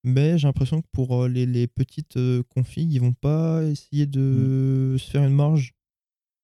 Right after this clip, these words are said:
Speaker 1: et d'essayer de développer des trucs,
Speaker 2: Ouais,
Speaker 1: vu
Speaker 2: c'est
Speaker 1: que ça
Speaker 2: ça.
Speaker 1: risque de leur coûter trop d'argent. Et du coup, ils sont un peu en mode, bah, l-,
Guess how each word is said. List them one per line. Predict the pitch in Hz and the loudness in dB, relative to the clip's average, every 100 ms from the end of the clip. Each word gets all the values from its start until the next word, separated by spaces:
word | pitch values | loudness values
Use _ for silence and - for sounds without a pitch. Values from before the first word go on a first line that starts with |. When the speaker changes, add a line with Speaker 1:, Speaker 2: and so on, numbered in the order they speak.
| _ | _
Speaker 1:
et | 120 127 | 0 2
d'essayer | 131 131 139 | 2 -2 -4
de | 135 | -2
développer | 127 127 - | -2 -2 -2
des | 127 | -2
trucs, | 123 - 170 _ | -2 -6 -8 _
Speaker 2:
Ouais, | - 139 | -4 0
Speaker 1:
vu | |
Speaker 2:
c'est | 131 | 0
Speaker 1:
que | 127 | 0
ça | |
Speaker 2:
ça. | - | 2
Speaker 1:
risque | 139 139 | 4 4
de | |
leur | 135 - | 2 -2
coûter | - 135 | -2 -2
trop | - 139 | 0 0
d'argent. | 131 131 135 190 - _ _ _ _ _ - | 0 0 0 -2 -6 _ _ _ _ _ -6
Et | |
du | 131 | -4
coup, | - 143 | -2 0
ils | |
sont | - | 0
un | 120 | 0
peu | 147 | 2
en | |
mode, | 170 175 | 2 2
bah, | 127 123 120 | 2 0 0
l-, | 120 117 | -2 -4